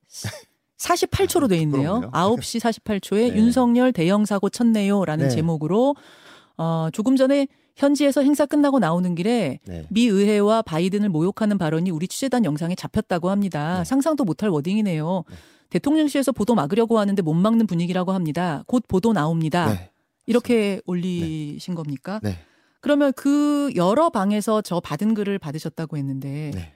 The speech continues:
Speaker 2: 거기에 엠비씨 기자도
Speaker 1: 아,
Speaker 2: 함께 있는 방이 있습니까?
Speaker 1: 참 그랬으면은 되게 저도 약간 쫄렸을 것 같은데요.
Speaker 2: 음.
Speaker 1: 그러지 않아서 다행인 것 같습니다. 뭐
Speaker 2: 엠비씨
Speaker 1: 엠비씨
Speaker 2: 기자는
Speaker 1: 기자는 전혀
Speaker 2: 없었습니까?
Speaker 1: 없었습니다.
Speaker 2: 전혀
Speaker 1: 제가
Speaker 2: 없었습니까?
Speaker 1: 엠비씨 기자와도 제가 아는 분들이 많이 있고
Speaker 2: 음.
Speaker 1: 평소에도 연락을 하는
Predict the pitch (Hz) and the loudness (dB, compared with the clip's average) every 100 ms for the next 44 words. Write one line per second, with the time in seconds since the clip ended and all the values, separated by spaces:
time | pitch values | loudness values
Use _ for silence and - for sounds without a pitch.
0 | _ 208 208 247 233 175 180 262 262 - | _ -4 0 0 0 -2 0 0 0 -4
1 | 247 240 233 226 - 160 202 196 185 180 | -4 -2 -2 -4 -6 -4 0 0 0 -2
2 | 170 202 - - 113 98 - 302 294 311 | -4 -6 -8 -12 -10 -10 -4 -2 2 4
3 | 269 202 185 190 - 151 143 143 - 113 | 4 4 0 -2 -4 -6 -4 -4 -4 -4
4 | 131 - 135 127 117 104 92 - 101 104 | -4 -2 -2 0 0 -2 -6 -10 -6 -4
5 | 92 104 110 104 92 87 _ _ _ - | -4 -6 -4 -4 -4 -8 _ _ _ -18
6 | - 98 - 160 156 160 - 107 90 - | -10 -10 -6 -6 -4 -8 -10 -10 -10 -10
7 | 82 90 127 92 196 - 117 120 113 82 | -10 -8 -8 -12 -14 -4 -2 -2 -6 -6
8 | 95 92 90 101 90 78 _ _ _ _ | -8 -8 -6 -6 -8 -14 _ _ _ _
9 | _ - 101 104 92 90 82 - 82 80 | _ -8 -6 -4 -6 -8 -12 -14 -14 -14
10 | 82 95 87 87 - - 226 247 226 214 | -14 -10 -10 -10 -12 -2 0 2 2 2
11 | 131 127 160 120 110 - 180 - 85 85 | 2 2 0 0 0 -2 -10 -12 -6 0
12 | 190 233 135 147 - 143 123 185 170 101 | 2 2 0 -8 -8 -4 -4 -4 -8 -4
13 | 120 127 127 120 104 104 98 - 90 123 | -2 -2 -2 -6 -6 -6 -6 -6 -4 -2
14 | 123 117 107 104 101 113 85 95 95 - | -2 -4 -6 -6 -6 -6 -6 -6 -8 -8
15 | 95 101 98 82 214 196 180 - 180 185 | -6 -4 -6 -10 -12 -12 -14 -10 -6 -4
16 | 170 135 104 92 104 113 139 123 | -4 -4 -4 -4 -6 -6 -6 -8